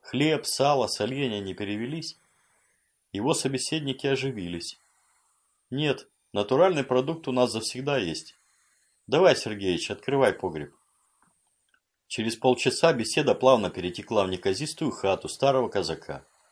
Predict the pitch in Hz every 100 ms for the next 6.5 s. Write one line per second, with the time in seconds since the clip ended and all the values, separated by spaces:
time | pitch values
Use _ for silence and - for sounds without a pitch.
0 | _ _ _ _ _ _ 110 107 131 127
1 | 120 113 - 117 113 113 - 120 123 107
2 | 98 107 98 - 113 110 104 98 92 -
3 | 110 95 90 - 101 101 101 - 104 90
4 | 92 - 110 - 98 92 92 95 98 -
5 | 90 95 92 101 98 85 85 85 90 107
6 | 113 - 165 139